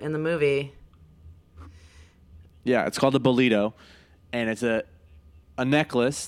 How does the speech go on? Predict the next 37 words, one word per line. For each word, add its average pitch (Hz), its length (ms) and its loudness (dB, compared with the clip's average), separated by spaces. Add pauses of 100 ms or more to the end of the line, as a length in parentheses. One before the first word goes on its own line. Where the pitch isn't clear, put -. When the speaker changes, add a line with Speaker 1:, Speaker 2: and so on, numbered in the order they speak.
Speaker 2:
that 123 180 -2
gets 131 200 -2
tighter 127 360 0
and 117 120 -2
tighter 113 320 2
and 107 100 -4
tighter, 107 400 0
and 101 140 -2
it - 280 -8
just - 220 -6
chops 123 240 -6
your 180 100 4
Speaker 1:
But - 80 0
Speaker 2:
head 160 60 -10
off. - 80 -14
Speaker 1:
first, 165 600 -2
it 151 220 -8 (160)
slashes 143 640 2
your 139 160 0
aorta, 135 400 0
so 143 140 -4
you 139 200 0
don't 147 220 2
die 143 160 2
from 139 160 -8
suffocation. 139 600 -6
You 131 80 -6
die 127 220 -2
from 131 240 -8
extreme 147 600 -2
bloodletting, 131 680 0
and 135 140 -6
he 139 160 -4
dies 143 300 0
from 147 120 -6
extreme 151 440 -6
bloodletting 139 500 -4